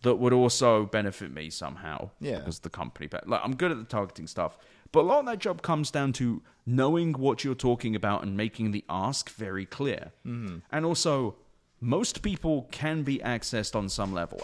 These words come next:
Speaker 1: Actors are probably the hardest.
Speaker 2: Yeah.
Speaker 1: But, well, it's, that sounds creepy, but also, I don't send weird emails and I don't do shit like calling their house or anything. But
Speaker 2: Right.
Speaker 1: also,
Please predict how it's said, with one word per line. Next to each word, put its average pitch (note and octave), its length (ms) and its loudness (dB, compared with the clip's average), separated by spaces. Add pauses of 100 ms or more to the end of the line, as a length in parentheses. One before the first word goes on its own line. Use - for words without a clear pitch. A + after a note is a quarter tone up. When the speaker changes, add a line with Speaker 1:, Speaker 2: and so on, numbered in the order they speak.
Speaker 1:
Actors D3 400 -2
are C3 40 -2
probably C#3+ 300 -2
the G#2 80 -4
hardest. A2 560 -2 (420)
Speaker 2:
Yeah. A2+ 440 -2 (220)
Speaker 1:
But, G#3+ 320 4
well, E3 100 4
it's, D#3+ 200 -2
that G#3 200 2
sounds A#3 240 0
creepy, F3+ 320 -2
but A#2+ 340 2
also, D3 440 2 (100)
I F#3+ 60 2
don't A#3+ 240 0
send G3 380 0
weird C#3+ 280 2
emails C#3 380 2
and A2+ 80 0
I A2 40 0
don't C3 220 0
do A#2+ 120 0
shit - 280 -4
like G2 320 -2 (420)
calling A2 460 -2
their F#2+ 180 0
house A#2 380 -2
or F#2+ 80 -4
anything. F#2 300 -6
But C3+ 80 -2
Speaker 2:
Right. D3 160 4
Speaker 1:
also, C3+ 420 -2